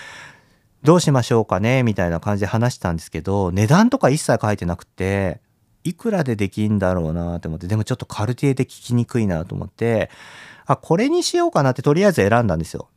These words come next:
僕ね、もともと買った時に、そのユナイテッドアローズでヴィンテージを買った時は、ネイビーのクロコダイルの革がついていて、すごい気に入っていて、で、その時計屋さん、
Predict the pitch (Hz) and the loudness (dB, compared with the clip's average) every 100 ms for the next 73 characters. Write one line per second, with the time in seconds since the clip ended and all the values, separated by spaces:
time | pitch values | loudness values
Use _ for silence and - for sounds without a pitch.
0 | - 160 170 104 95 90 95 107 180 202 | -2 -2 0 2 2 2 0 0 0 0
1 | 202 165 160 - 202 220 185 120 113 - | -2 -2 -4 -2 -4 -2 -2 0 0 0
2 | 107 104 101 113 151 165 170 170 170 135 | 0 0 0 2 2 2 0 0 2 2
3 | 92 95 101 107 117 113 107 110 - 113 | 0 -2 -2 -4 -4 -4 -2 -4 -4 -6
4 | 127 - 98 120 - - - 240 330 294 | -6 -2 2 2 2 -6 -2 2 2 2
5 | 147 110 92 110 113 - 113 123 123 127 | 0 0 2 2 0 -2 -4 -2 0 0
6 | 107 90 85 - 92 98 87 - 98 90 | 0 -2 -4 -2 -2 -2 -4 -4 -4 -4
7 | 82 73 - 120 113 143 165 - 95 92 | -8 -8 -4 -2 -2 0 0 0 -2 -2
8 | - - 85 85 123 139 113 - - - | -2 -6 -6 -4 -2 0 0 -4 -20 -12
9 | - 180 180 185 180 175 165 - 214 208 | -2 0 2 4 4 2 0 0 2 2
10 | 190 202 | 0 -2